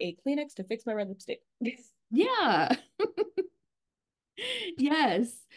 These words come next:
Speaker 2: What's always funny to me is people will say, "What? Why are you in a costume? What's this costume about?" And it's like, "Well, it's not really a costume. <laughs>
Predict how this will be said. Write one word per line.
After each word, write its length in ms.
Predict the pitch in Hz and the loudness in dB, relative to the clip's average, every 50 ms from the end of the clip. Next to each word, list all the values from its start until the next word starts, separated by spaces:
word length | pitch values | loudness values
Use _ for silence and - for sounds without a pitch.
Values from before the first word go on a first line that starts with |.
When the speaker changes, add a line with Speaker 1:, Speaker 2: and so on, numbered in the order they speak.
| - - - 254 - | -20 -20 -14 -4 0
Speaker 2:
What's 180 | 254 302 285 | 2 2 4
always 300 | 262 254 294 349 349 349 | 4 4 6 6 6 6
funny 280 | - 226 196 190 202 208 | 4 2 2 4 4 4
to 80 | 208 | 2
me 260 | 190 175 175 175 - - | 2 2 2 0 2 0
is 340 | 165 160 170 170 165 170 - - | 0 0 0 -2 -2 -6 -12 -8
people 280 | - - 220 214 202 185 | -2 -2 0 2 4 4
will 120 | 180 180 | 2 2
say, 240 | 180 - 165 160 156 | 0 0 0 0 0
"What? 320 | 156 156 - 226 - - - - - - - | -2 -4 -4 -6 -6 -6 -8 -20 -20 -8 2
Why 140 | - 254 330 | 4 6 6
are 60 | 415 | 8
you 220 | 453 508 466 466 466 | 6 6 4 2 0
in 80 | 440 | 0
a 40 | - | -2
costume? 840 | - 339 349 415 440 - - - 277 233 180 151 139 123 151 180 - - - - _ | 0 0 0 0 0 -2 -2 2 6 6 6 6 4 2 0 -4 -6 -10 -20 -14 _
What's 240 | - - 359 359 - | 0 0 0 0 0
this 160 | - 494 466 | -2 -2 -4
costume 560 | - - - 302 339 415 - - - 349 320 269 | -4 -2 0 2 2 2 0 4 6 6 6 8
about?" 280 | 214 208 196 185 160 - | 6 4 2 2 0 -2
And 80 | 214 | -2
it's 80 | 240 - | -2 -2
like, 160 | 349 349 - | -2 0 2
"Well, 380 | 403 415 403 403 415 403 - - | 4 4 6 6 4 2 0 -6
it's 160 | - - - | -14 -6 -2
not 100 | 403 440 466 | 0 0 0
really 260 | 453 466 453 415 - | 0 2 2 2 2
a 40 | - | 2
costume. 800 | 359 370 381 381 381 - - 311 285 269 269 247 254 302 349 - _ - | 0 0 0 0 -2 -2 0 2 2 4 4 2 2 2 -2 -2 _ 0
<laughs> 180 | - 415 - - | 0 0 0 2